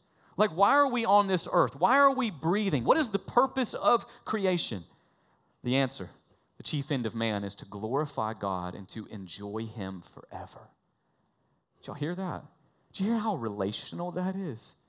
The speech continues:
That your existence is to enjoy God.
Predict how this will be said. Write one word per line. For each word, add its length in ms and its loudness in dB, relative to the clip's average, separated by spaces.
That 140 0
your 380 2
existence 1160 -4
is 160 -4
to 260 -8
enjoy 680 -8
God. 540 -16